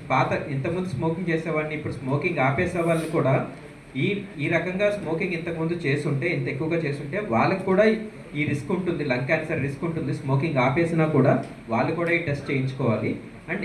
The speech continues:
యాభై సంవత్సరాల నుంచి ఎనభై సంవత్సరాల వయసు వరకు వాళ్ళు ఈ రకంగా స్మోకింగ్ అలవాటు ఉన్న వాళ్ళు ఈ ప-, పర్టికులర్, ఆ, టెస్ట్‌ని, ఆ, ఇయర్‌కి ఒకసారి చేసుకోవాలి. మామూలుగా మనకి చేస్-, తెలిసిన సీటీ స్కాన్ కన్నా దీంట్లో రేడియేషన్ తక్కువ చే-,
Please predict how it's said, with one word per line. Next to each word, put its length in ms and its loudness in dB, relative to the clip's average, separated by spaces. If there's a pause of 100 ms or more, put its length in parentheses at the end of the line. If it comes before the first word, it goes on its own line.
(140)
యాభై 340 4
సంవత్సరాల 380 0
నుంచి 340 0
ఎనభై 240 0
సంవత్సరాల 480 -4
వయసు 340 -2
వరకు 320 -2
వాళ్ళు 320 2 (240)
ఈ 120 6
రకంగా 340 2
స్మోకింగ్ 460 -2
అలవాటు 360 2
ఉన్న 180 -4
వాళ్ళు 340 -2 (280)
ఈ 160 6
ప-, 140 -2
పర్టికులర్, 640 -2 (120)
ఆ, 280 0 (320)
టెస్ట్‌ని, 460 -2 (520)
ఆ, 140 2
ఇయర్‌కి 360 8
ఒకసారి 400 4
చేసుకోవాలి. 500 4 (440)
మామూలుగా 480 2
మనకి 340 -2
చేస్-, 300 -4
తెలిసిన 300 -4
సీటీ 280 -2
స్కాన్ 300 -2
కన్నా 200 -2
దీంట్లో 360 0
రేడియేషన్ 540 2
తక్కువ 400 2
చే-, 140 2